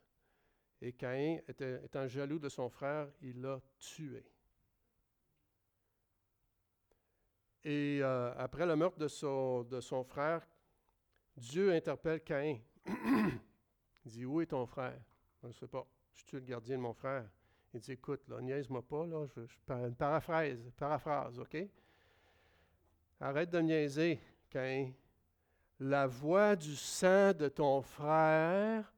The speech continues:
la voix du sang de ton frère crie de la terre jusqu'à moi. » Ou dans la, la version Sommer, «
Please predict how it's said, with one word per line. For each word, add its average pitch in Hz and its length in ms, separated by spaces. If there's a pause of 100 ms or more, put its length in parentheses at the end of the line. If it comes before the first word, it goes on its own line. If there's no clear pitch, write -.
la 135 200
voix 151 720
du 127 180
sang 185 380
de 156 100
ton 139 260
frère 156 440
crie - 640
de 220 100
la 196 180
terre 190 400
jusqu'à 175 480
moi. » 160 380 (1500)
Ou 143 100
dans 160 220
la, 165 140 (240)
la 151 140
version 160 360
Sommer, « 165 540